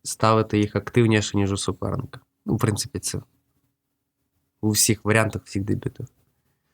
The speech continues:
Ферзь Д один чомусь треба краще зіграти. Не знаю. Да, ну і знову ж таки, як казав, що тут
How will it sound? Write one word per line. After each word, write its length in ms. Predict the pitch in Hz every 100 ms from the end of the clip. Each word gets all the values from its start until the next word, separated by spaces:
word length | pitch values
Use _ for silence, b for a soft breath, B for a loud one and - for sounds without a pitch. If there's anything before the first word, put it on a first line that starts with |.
| _ _ _ _ _ _ _ _ _ _
Ферзь 240 | 110 101
Д 120 | 107 107
один 340 | 101 90 92
чомусь 300 | - 107 -
треба 280 | - - - -
краще 280 | - -
зіграти. 500 | - 95 - - 123 - _ _ _ _ _ _ _ - _ _ _ _ _ _ _ _ _ - _ _ _ -
Не 120 | 101
знаю. 220 | - - _ _ _ - B B B B - -
Да, 120 | 98 127
ну 100 | 214
і 40 |
знову 200 | 165 110
ж 80 | -
таки, 360 | - 98 98 - _
як 220 | - -
казав, 320 | - 113 151 135
що 140 | -
тут 380 | - 131 -